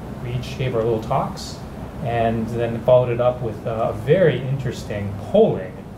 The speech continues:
of the audience to get their opinions on some of the issues surrounding, uh, genome editing, um, and the therapeutic implications of genome editing, and even the possibility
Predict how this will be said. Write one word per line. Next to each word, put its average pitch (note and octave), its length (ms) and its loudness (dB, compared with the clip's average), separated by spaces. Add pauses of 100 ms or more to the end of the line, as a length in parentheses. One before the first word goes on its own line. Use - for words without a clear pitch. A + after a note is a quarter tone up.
(240)
of B2 120 -4
the B2 80 0
audience D#3+ 400 2
to - 80 -8
get C3 180 -2
their G3+ 160 6
opinions G2+ 540 -2
on G#2+ 100 -6
some A2 160 -4
of G2+ 60 -4
the G2+ 160 -4
issues G#2 480 -8
surrounding, G2 580 -4 (100)
uh, F#2+ 200 -6
genome G2+ 320 -4
editing, F#2+ 400 -6 (520)
um, G#2 200 -4
and G2+ 160 -4
the F#2+ 200 0 (720)
therapeutic D#3 460 4
implications B2+ 680 0
of A#2+ 100 -4
genome A2 360 -4
editing, G#2 500 -4 (320)
and - 120 -4
even B2 400 2
the G#2+ 180 -2 (140)
possibility A2 800 0